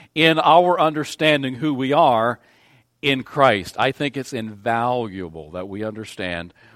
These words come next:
what the gospel has accomplished for us and who we are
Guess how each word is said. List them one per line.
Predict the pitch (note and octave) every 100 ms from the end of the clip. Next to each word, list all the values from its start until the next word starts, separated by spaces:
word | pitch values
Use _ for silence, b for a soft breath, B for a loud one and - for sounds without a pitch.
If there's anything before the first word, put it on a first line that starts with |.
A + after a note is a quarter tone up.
| b
what | A#2 A2
the | F#2
gospel | A2 C#3 - - C3+
has | B2+
accomplished | A2 C3 B2+ C3 C3
for | - E3 D#3
us | F2+ E2 - - b b b -
and | C3+ B2
who | - F#3+ F#3
we | E3+ E3
are | F#3 C3+ G#2+ A#2